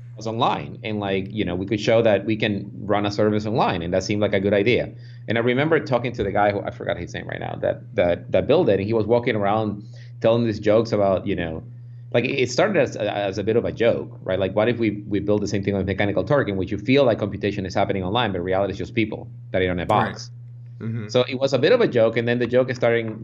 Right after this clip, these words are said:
Speaker 1: being less funny because we started coding it, and bef-, <laughs> and before you knew it, it became a service. And before you knew it, it became the thing that people use to do research and to do, like,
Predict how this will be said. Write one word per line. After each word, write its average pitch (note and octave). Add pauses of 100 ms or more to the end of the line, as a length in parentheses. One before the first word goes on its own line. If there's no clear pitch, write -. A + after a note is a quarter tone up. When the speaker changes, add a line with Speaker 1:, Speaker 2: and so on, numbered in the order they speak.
(120)
Speaker 1:
being A2
less G#2+
funny A2
because G#2+
we G#2+
started G#2
coding C3+
it, G2+
and G#2
bef-, - (240)
<laughs> -
and -
before D3
you C#3+
knew D#3+
it, A#2
it A2+
became A#2+
a G#2+
service. -
And -
before B2+
you C#3
knew G#3
it, C3+
it A#2
became A#2+
the A#2
thing C#3
that A2+
people A#2
use A#2
to A2
do G2
research D3+
and G2+
to G#2
do, G2+
like, F2